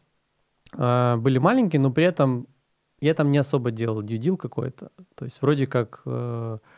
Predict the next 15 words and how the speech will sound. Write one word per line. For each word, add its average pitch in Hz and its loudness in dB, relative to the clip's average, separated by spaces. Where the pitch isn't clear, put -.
их 131 -2
там 117 -2
многие 110 0
знали, 139 0
у 120 0
них 117 -2
были 107 -4
клиенты. 147 -2
Ну, 170 0
короче, 131 -2
рынок 147 0
их 120 -10
только 131 -4
развивался, 107 -8
сеошный. 123 -10